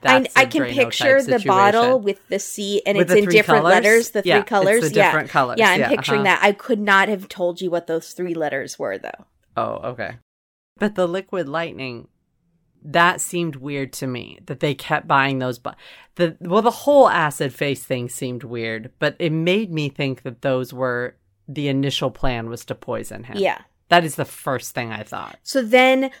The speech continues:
Speaker 1: once they decided to strangle him slash attack him, then
Speaker 2: Right.
Speaker 1: they decided, "Well, we bought this stuff. We might as well use it on his face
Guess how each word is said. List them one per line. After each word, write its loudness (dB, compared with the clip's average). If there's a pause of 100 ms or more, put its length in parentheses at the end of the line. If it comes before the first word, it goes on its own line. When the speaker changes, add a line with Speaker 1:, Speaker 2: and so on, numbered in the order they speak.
(140)
Speaker 1:
once 4
they 4
decided 0
to -4 (320)
strangle 2
him -2
slash -2
attack -4
him, -6 (480)
then 2
Speaker 2:
Right. 2
Speaker 1:
they 2
decided, 2
"Well, 4
we 0
bought 0
this -4
stuff. -2
We -2
might 2
as -6
well 4
use -6
it 0
on -6
his -10
face 2